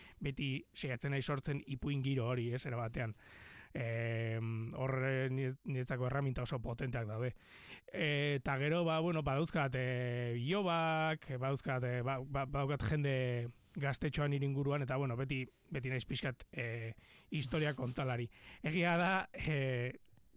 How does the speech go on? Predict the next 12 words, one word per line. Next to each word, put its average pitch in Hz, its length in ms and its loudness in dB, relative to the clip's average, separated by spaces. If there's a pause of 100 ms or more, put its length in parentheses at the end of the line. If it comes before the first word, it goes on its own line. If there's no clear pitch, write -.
mm, 127 580 -2
profesional, 156 600 2 (180)
hartzen 143 300 0
duzunean 156 200 2
profesionaltasun 147 800 0
moduan, 143 460 2
gero 151 280 2 (360)
jendearen 147 420 2
aurrean 156 460 2 (360)
ez 160 140 2
naiz 151 260 2
oso 123 840 0